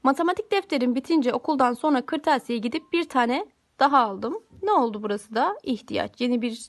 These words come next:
defter alması bittiği için ihtiyaçtır. B şıkkındaki kişi isteğinden bahsetmektedir.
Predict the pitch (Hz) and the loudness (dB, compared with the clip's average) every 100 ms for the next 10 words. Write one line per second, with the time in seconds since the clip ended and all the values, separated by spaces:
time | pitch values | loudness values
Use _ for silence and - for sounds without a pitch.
0 | _ 214 214 220 214 214 220 247 302 269 | _ -4 -2 0 0 0 -4 -4 -4 -4
1 | - 226 202 - 381 262 220 226 175 - | -6 -8 -6 -6 -4 -4 -2 -2 -4 -6
2 | - - _ - _ _ _ _ _ - | -12 -14 _ -20 _ _ _ _ _ -2
3 | 359 392 269 - 214 196 208 220 - 330 | 0 0 -6 -6 -4 -4 -8 -10 -8 -6
4 | - 339 349 _ _ _ 302 294 240 233 | -4 -6 -8 _ _ _ -8 -2 0 0
5 | 214 202 214 - - - 233 - - - | -2 -4 -6 -8 -12 -12 -12 -14 -18 -20